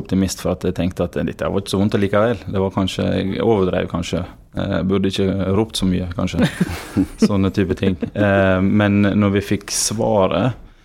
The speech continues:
så skjønte jeg at dette her kommer til å bli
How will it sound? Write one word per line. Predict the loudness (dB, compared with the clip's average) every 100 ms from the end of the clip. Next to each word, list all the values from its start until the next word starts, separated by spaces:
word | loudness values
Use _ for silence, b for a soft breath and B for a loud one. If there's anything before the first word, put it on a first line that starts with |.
| b b b b b b _ -10
så | 2 2
skjønte | 2 2 2
jeg | 2
at |
dette | 0 -4 -2
her | -2 -2
kommer | -2 -2 -2
til | 0
å | 0
bli | -2